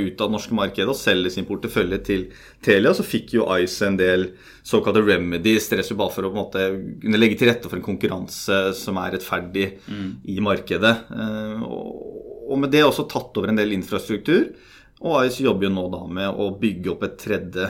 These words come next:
Speaker 1: mobilnett i
Speaker 2: Ja, for det er
Speaker 1: Norge.
Speaker 2: mange som kjenner det selskapet som sånn, ja, hytteinternett, for å si det
Speaker 1: Mm.
Speaker 2: rett ut, egentlig. Eh, hadde, bruker det gamle nettet som, eh, som, eh, kunne sende internett på, på noe lengre avstand.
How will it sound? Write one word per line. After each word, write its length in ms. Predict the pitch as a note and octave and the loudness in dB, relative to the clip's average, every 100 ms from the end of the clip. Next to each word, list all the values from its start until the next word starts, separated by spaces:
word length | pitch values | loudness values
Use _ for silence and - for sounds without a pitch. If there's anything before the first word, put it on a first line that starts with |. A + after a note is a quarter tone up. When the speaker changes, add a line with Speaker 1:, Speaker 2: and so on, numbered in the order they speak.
| - | -6
Speaker 1:
mobilnett 920 | G#2+ G2 G2+ F2+ F2+ F#2 - - - - - - - - | -6 -4 -4 -6 -6 -8 -10 -12 -12 -12 -16 -20 -18 -8
i 60 | |
Speaker 2:
Ja, 20 | F#2+ | -2
for 80 | |
det 60 | E3 | 0
er 20 | |
Speaker 1:
Norge. 40 | F3 | 0
Speaker 2:
mange 160 | D3+ | -2
som 100 | C3 | -6
kjenner 260 | E3+ D#3+ B2+ | -6 -6 -4
det 120 | B2+ | -4
selskapet 440 | A#2 G#2+ - G2 G2 | -6 -8 -10 -12 -10
som 120 | A2 | -8
sånn, 280 | G#2 G2 F#2+ | -8 -8 -8
ja, 140 | F#2 - | -10 -10
hytteinternett, 800 | - B2 - G#2 G2 G#2+ A2+ - | -10 -10 -10 -10 -8 -6 -8 -8
for 80 | G2 | -10
å 40 | |
si 80 | G2 | -4
det 100 | G2 | -4
Speaker 1:
Mm. 80 | F2+ | -4
Speaker 2:
rett 80 | |
ut, 120 | E2+ - | -8 -10
egentlig. 280 | E2+ F2 F2+ F2+ | -12 -12 -14 -10
Eh, 520 | F#2+ G2 G2 G2 F#2+ | -8 -6 -6 -6 -8
hadde, 420 | A#2+ G2+ A2 A2+ | -8 -6 -6 -6
bruker 260 | A#2 A#2 A2 | -6 -6 -6
det 80 | A#2+ | -4
gamle 920 | B2+ G2 G2 A2 A2+ A#2 A#2 A2+ A2+ | -4 -4 -6 -6 -6 -6 -6 -6 -6
nettet 420 | A#2 A2 - F3+ A3 | -6 -6 -6 -8 -6
som, 300 | E3 C#3 C3+ | -8 -6 -6
eh, 500 | C3 B2+ B2 A#2+ A#2 | -6 -8 -8 -8 -10
som, 340 | A#2+ A2+ A2 | -10 -8 -8
eh, 520 | G#2+ G#2+ A2 G#2 - | -10 -10 -10 -10 -10
kunne 180 | - B2 | -6 -6
sende 300 | B2 G#2+ G2+ | -4 -8 -6
internett 460 | F#2 G2+ G2 G#2+ - | -8 -8 -10 -12 -10
på, 160 | G#2+ G2+ | -12 -8
på 100 | A2 | -8
noe 160 | G#2+ G#2 | -6 -6
lengre 580 | F#2+ F#2+ A2 G#2+ G#2+ G#2+ | -8 -8 -8 -10 -10 -10
avstand. 480 | A2+ - C#3+ A3+ | -10 -10 -8 -8